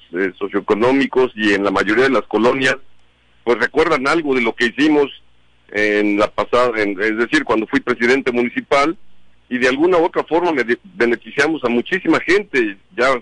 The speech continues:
fuera, por ejemplo, con el puente Ayuntamiento dos mil, muchas personas de varias colonias se vieron beneficiados, o la red de agua potable que funcionaba bien, teníamos agua las veinticuatro horas del día, no había tandeos, o,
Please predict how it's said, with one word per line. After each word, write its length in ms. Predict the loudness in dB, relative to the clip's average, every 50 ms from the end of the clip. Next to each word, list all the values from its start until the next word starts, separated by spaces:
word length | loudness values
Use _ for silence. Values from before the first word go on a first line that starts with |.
| -6 -6 -2
fuera, 180 | 0 0 0 0
por 240 | -4 -6 -6 -6
ejemplo, 380 | -4 -2 -2 -4 -2 -2 -4 -2
con 180 | -2 0 0 0
el 80 | -2
puente 380 | 0 2 2 2 2 0 -2 -2
Ayuntamiento 540 | -2 -2 -4 -6 -4 -2 -2 -2 0 0 -2
dos 120 | 0 2
mil, 300 | 2 2 2 2 0 -4 -6 -8
muchas 340 | -6 -6 -4 -2 -4 -4 -4 -6 _ _ _ _ _ _ _ _ _ _ _ _ _
personas 560 | 0 0 0 0 0 0 2 2 2 0 0
de 100 | 0 -2
varias 320 | -2 0 0 -2 -2 -4 -6
colonias 380 | -4 -2 0 0 0 0 0 -2
se 80 | -2
vieron 220 | 0 0 0 0 0
beneficiados, 800 | 0 -2 -2 -4 -6 -8 -4 -2 0 2 2 0 0 -2 -4 -12 -20 -20 -20 -20 -20 _ _ _ _
o 100 | 0 0 2
la 120 | 2 0 0
red 200 | 2 0 0 0
de 80 | 0
agua 180 | -2 -2 -4 -4
potable 540 | -4 -8 -6 -2 -2 -2 0 0 -2 -4 -4
que 100 | -6 -6
funcionaba 480 | -4 -4 -4 -4 -2 -2 0 0 0
bien, 380 | 0 0 2 2 2 2 0 -2
teníamos 440 | -2 -2 0 0 0 -2 -2 -2 -2
agua 200 | 0 0 0 0
las 160 | 0 -2 -2
veinticuatro 540 | -4 -4 -4 -6 -2 -2 -2 0 0 0 -2
horas 140 | -2 -2
del 160 | -4 -6 -4 0
día, 300 | 0 2 2 2 2 0
no 140 | 0 -2
había 160 | 0 0 -2 -2
tandeos, 640 | -2 -4 -6 -2 0 2 2 2 2 2 0 -4 -4
o, 220 | -6 -6 -6 -8